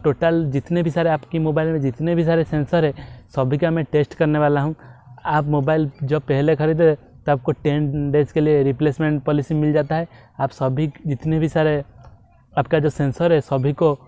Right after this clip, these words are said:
आप test कर लीजिए, एक भी काम नहीं करेगा तो आप उसको replace कर लीजिए। दोस्तों चलिए मैं ले चलता हूँ मेरे Redmi Note seven के screen के ऊपर।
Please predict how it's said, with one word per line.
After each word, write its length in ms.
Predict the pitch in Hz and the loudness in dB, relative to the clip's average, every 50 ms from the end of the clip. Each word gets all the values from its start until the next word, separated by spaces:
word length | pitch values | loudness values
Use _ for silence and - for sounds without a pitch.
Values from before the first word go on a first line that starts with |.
| - _ - | -12 _ -6
आप 160 | 139 - - - | -6 -4 -2 0
test 220 | 113 110 110 - | 0 0 0 0
कर 100 | - 160 | 0 0
लीजिए, 340 | 151 147 143 123 127 127 123 - - _ _ _ _ _ _ _ _ - | 2 2 2 0 0 -2 -4 -6 -16 _ _ _ _ _ _ _ _ 0
एक 220 | 170 156 156 143 | 2 2 2 2
भी 140 | 139 - 160 143 | 0 -2 -2 0
काम 180 | 160 151 156 | 0 0 0
नहीं 180 | 156 156 156 151 | 0 0 0 0
करेगा 240 | 147 156 156 151 156 | 0 2 2 2 0
तो 120 | 151 143 180 190 - | 0 -2 -4 -4 -2
आप 160 | 156 147 139 | -4 -2 -2
उसको 280 | 147 139 - - - 175 185 165 - - - | -4 -6 -6 -4 -4 -4 -4 -6 -8 -8 -4
replace 340 | 147 139 123 - 151 143 - | -2 -2 0 0 -2 -2 -2
कर 120 | - 151 | 0 0
लीजिए। 280 | 135 131 123 113 120 113 113 - - - - - - - 139 | 0 0 0 0 -2 -6 -6 -10 -20 -20 -20 -20 -14 -6 -2
दोस्तों 300 | 139 135 127 - - 151 | -2 -2 -2 0 -2 0
चलिए 420 | - - 160 151 156 151 143 147 - - - - _ - 147 | 2 2 2 2 4 2 2 0 -2 -6 -20 -20 _ -6 -4
मैं 120 | 143 143 | -2 0
ले 220 | 139 139 147 151 | 0 0 0 0
चलता 280 | 147 - 156 147 139 156 | 0 0 -2 -2 0 0
हूँ 120 | 147 147 | 0 0
मेरे 180 | 147 147 147 147 143 | 0 0 0 0 2
Redmi 280 | 139 139 135 143 147 147 | 2 0 0 0 0 0
Note 200 | 147 147 139 - | 0 -2 -2 -2
seven 300 | - 143 143 143 143 143 | 0 0 0 0 -2 -2
के 120 | 131 151 139 | -2 -4 -4
screen 300 | - - - 147 147 147 | -4 -6 -4 -4 -2 -2
के 80 | 139 151 | 0 0
ऊपर। 320 | 147 139 - 160 147 135 | 0 0 2 2 0 0